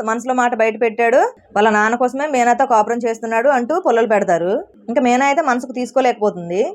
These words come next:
ఇంకా తర్వాత బాలు వచ్చి అడిగినప్పుడు కూడా నిలదీస్తుంది, "మీరు ఇలా అన్నారని" చెప్పేసి.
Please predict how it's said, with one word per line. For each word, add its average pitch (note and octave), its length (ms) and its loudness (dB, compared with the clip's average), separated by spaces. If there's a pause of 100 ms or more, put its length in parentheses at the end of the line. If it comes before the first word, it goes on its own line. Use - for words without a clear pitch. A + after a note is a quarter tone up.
(220)
ఇంకా B3 160 -2
తర్వాత C#4+ 320 4
బాలు B3+ 300 4
వచ్చి D4 200 0
అడిగినప్పుడు C4 400 -4
కూడా C4+ 160 0
నిలదీస్తుంది, B3 640 -4
"మీరు A#3 180 0
ఇలా G#3 160 4
అన్నారని" G#3+ 400 0
చెప్పేసి. F3+ 400 -6